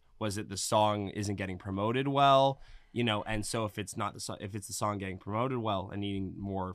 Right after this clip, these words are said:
firepower in that, what can we do? Let's figure out some posts. Let's figure out this, right?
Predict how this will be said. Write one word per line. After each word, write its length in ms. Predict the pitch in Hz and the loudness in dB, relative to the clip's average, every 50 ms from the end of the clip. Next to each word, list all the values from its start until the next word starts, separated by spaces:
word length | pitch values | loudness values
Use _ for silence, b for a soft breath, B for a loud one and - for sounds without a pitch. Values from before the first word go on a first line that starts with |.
| - | -2
firepower 480 | - 104 101 98 92 - 101 92 92 92 | 0 2 2 0 0 -2 -2 -2 -2 -2
in 80 | 95 | 0
that, 300 | 101 139 160 143 131 - B B B B | 2 2 4 4 2 0 B B B B
what 180 | - 127 123 113 | -2 -2 -2 -2
can 140 | - 123 | -2 -2
we 140 | 117 110 107 | -2 -2 0
do? 320 | 98 110 107 98 90 92 95 104 | 0 0 0 -2 -2 -6 -10 -12
Let's 160 | - 98 - | -12 -12 -8
figure 260 | - - 107 101 107 104 | -6 -6 -4 -2 -2 -2
out 80 | 92 | -4
some 160 | - - 98 | -4 -6 -4
posts. 380 | 92 - 107 101 95 95 - - | -2 0 0 0 0 -4 -6 -10
Let's 120 | 92 95 - | -12 -12 -10
figure 300 | - 104 101 92 98 98 | -8 -6 -6 -4 -4 -4
out 180 | 95 92 - - | -4 -6 -6 -6
this, 280 | 101 90 - - - | -6 -6 -8 -10 -10
right? 320 | - 95 95 101 127 - | -8 -6 -2 -2 -2 -2